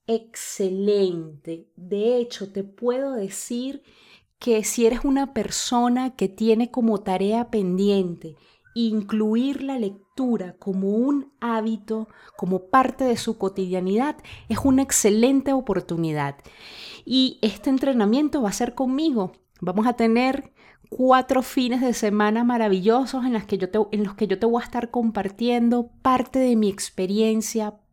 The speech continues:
parte de esas estrategias que me han ayudado a consolidar mi hábito de lectura.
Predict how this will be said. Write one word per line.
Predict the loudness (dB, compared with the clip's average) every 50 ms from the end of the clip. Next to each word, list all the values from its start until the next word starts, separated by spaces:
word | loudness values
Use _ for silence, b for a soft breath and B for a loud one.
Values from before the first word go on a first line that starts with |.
| _
parte | 0 2 2 2 0 -2 -4 -2 0
de | 0
esas | 0 0 -2 -4 -4
estrategias | -4 -6 -4 -4 -2 -2 -2 0 0 0 0 -2 -4 -6 -6 -10 B B B B B B B 0
que | 0 2
me | 4 4 4 4
han | 4 2
ayudado | 2 2 4 4 6 6 6 4 2 0 -2 -2 -4 B B B B B
a | B -6 -6 -4 -2
consolidar | 0 0 2 2 0 0 0 0 0 0 0 0 0 0 0 0
mi | 0 0 0
hábito | -2 -4 -6 -6 -6 -6 -4
de | -4 -4
lectura. | -6 -8 -10 _ _ -14 -12 -10 -10 -10 -12 -14 -18